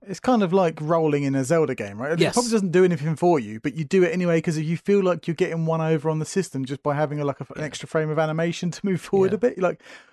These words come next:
Speaker 1: "I'm gonna roll everywhere in Hyrule, and it doesn't make a difference." I don't know, but I'm gonna do it anyway. So yeah, definitely cartwheeling as Diddy was a thing for me. How about
Speaker 2: And
Speaker 1: you, Jerry? I know you said it earlier, but remind us.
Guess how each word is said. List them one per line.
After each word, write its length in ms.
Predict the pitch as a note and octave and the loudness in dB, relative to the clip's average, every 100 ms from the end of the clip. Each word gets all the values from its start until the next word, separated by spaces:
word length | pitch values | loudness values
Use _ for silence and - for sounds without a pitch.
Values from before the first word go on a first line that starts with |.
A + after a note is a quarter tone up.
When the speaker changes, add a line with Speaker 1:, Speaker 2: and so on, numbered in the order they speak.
| _ C4 | _ -2
Speaker 1:
"I'm 80 | |
gonna 160 | G3+ C#3+ | 2 2
roll 280 | C#3+ D#3+ E3 | 2 2 2
everywhere 420 | A3+ B3+ F3 A#2 | 0 2 0 0
in 80 | A#2+ | -4
Hyrule, 460 | B2+ C3+ D#3 G3+ G3 | -4 -2 0 0 -2
and 80 | E3 | -4
it 160 | D3+ | 0
doesn't 180 | F3 F#3+ | 0 2
make 140 | F3+ | 0
a 40 | F#3+ | 2
difference." 320 | G#3+ A3 F3+ - - | 2 0 -4 -8 -10
I 20 | |
don't 160 | E2+ F2 | -8 -6
know, 180 | F#2 G#2 | -8 -8
but 80 | G#2 | -10
I'm 60 | C3+ | -8
gonna 140 | B2+ | -2
do 120 | C#3 | 0
it 80 | B2 | 0
anyway. 380 | C3+ B2+ A#2+ A#2 | -2 -4 -6 -8
So 140 | - | -6
yeah, 240 | C#3+ C#3+ C3 | -2 -2 0
definitely 340 | D3+ C#3 C#3 | -2 -6 -10
cartwheeling 520 | - C#3 B2+ C3 C3 | -4 -2 -2 -6 -6
as 120 | C3 | -6
Diddy 280 | - C3+ B2 | -6 -6 -6
was 160 | B2 B2 | -8 -8
a 80 | B2 | -10
thing 280 | C#3+ C3+ | -8 -10
for 100 | - | -8
me. 300 | C#3 C#3 C3+ D3 | -6 -6 -8 -2
How 80 | |
about 140 | G#3 G3 | 2 2
Speaker 2:
And 100 | F3 | 0
Speaker 1:
you, 100 | E3 | -2
Jerry? 360 | E3 F3+ F3+ - | 2 2 0 -4
I 60 | |
know 80 | D3+ | -6
you 200 | D3+ D3+ | -4 -4
said 180 | - D3 | -4 0
it 20 | |
earlier, 380 | C#3+ C#3+ C#3 C#3+ | 2 0 0 -2
but 200 | D3 - | -4 -4
remind 300 | D3 D3 C#3 | -6 -8 -6
us. 240 | B2+ - | -8 -12